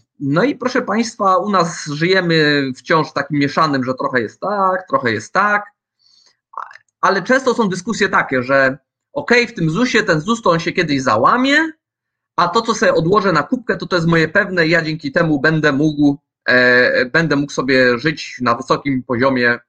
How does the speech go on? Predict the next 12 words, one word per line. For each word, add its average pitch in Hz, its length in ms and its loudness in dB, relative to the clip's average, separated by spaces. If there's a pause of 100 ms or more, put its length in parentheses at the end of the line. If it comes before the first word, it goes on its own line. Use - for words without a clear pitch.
(300)
w - 80 -20
trakcie 131 380 -4
mojej, 120 520 0 (360)
e, 117 420 2
e, 123 180 2
w 123 60 -16
trakcie 143 300 -6
mojej 117 180 -2
emerytury. - 400 -14 (1080)
No 170 460 0
tylko, 233 540 0
że 131 560 0